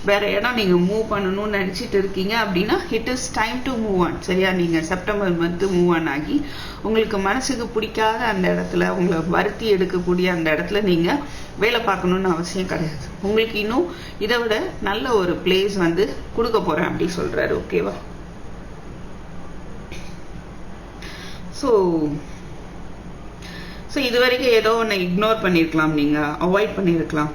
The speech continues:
So, அந்த ஒரு விஷயத்தை எடுத்து பண்ணக்கூடிய ஒரு காலமா செப்டம்பர் மந்த் இருக்க போகுது, ரைட்? ஓகே,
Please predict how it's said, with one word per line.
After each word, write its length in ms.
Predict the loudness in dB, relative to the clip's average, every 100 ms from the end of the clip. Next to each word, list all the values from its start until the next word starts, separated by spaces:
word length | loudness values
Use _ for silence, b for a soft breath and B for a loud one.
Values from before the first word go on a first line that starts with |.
| -6
So, 440 | 0 2 2 2
அந்த 420 | 0 2 4 4
ஒரு 340 | 4 2 2 0
விஷயத்தை 520 | 0 0 0 2 2
எடுத்து 480 | 2 2 2 0 2
பண்ணக்கூடிய 680 | 0 0 0 0 2 2 2
ஒரு 220 | 2 0
காலமா 500 | 0 0 2 0 0 -4 B B -4
செப்டம்பர் 580 | -2 0 0 0 0
மந்த் 280 | 2 2 0
இருக்க 380 | 0 0 0 -4
போகுது, 460 | -2 -2 0 -4 -6 -8 -12 -4
ரைட்? 260 | -2 -2 -4 -12 -14 -14 -12 -10 -10 -10 -12 -12 -12 -12 -12 -10 -10 -10 -12 -10 -10 -10 -12 -12 -14 -14 -12 -12 -10 -10 -12 -14 -14 -14 -14 -14 -14 -12 -12 -12 -12 -12 -10 -10 -10 -12 -12 B B B B -10 -8
ஓகே, 540 | -8 -4 0 2 2